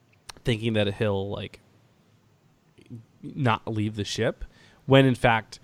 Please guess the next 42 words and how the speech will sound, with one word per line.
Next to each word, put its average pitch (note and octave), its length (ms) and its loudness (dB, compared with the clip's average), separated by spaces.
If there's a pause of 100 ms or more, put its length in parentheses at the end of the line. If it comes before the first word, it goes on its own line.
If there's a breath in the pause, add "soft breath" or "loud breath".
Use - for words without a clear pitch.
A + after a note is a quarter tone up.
(380)
every D#3 360 10
time, G2+ 340 -8
consistently, A#2 720 -6
Baby G#2 320 -4
Yoda G2 220 -4
leaves G2+ 240 -8
the - 100 -10
ship. - 340 -12 (540 soft breath)
Um, G#2+ 440 0 (100)
and D#3+ 100 2
it's D#3+ 100 0
not A#3 160 6
something G#3+ 180 2
like, C#3+ 220 -2
most D#3 300 4
of - 60 -4
the D#3+ 60 0
time C3 100 2
you A#2+ 60 2
look B2+ 120 0
at - 60 -14
the A#2+ 80 -2
Lo-, A2 180 0
Mandalorian's A2+ 540 -2
logic G#2+ 280 0
and G#2 80 -8
you're G2+ 80 -4
like, G#2+ 120 -12
"Yep, C#3+ 200 6 (920)
you A2 180 -6
were, A2+ 120 -2
you're A2 200 -4
pretty B2+ 220 -2
smart. G#2+ 340 -6
You A2+ 120 -16
got G#2 120 -2
a G#2+ 40 -6
good A2+ 160 0
head A2+ 120 2
on G#2+ 100 -2
your G#2 80 -6
shoulders," - 440 -10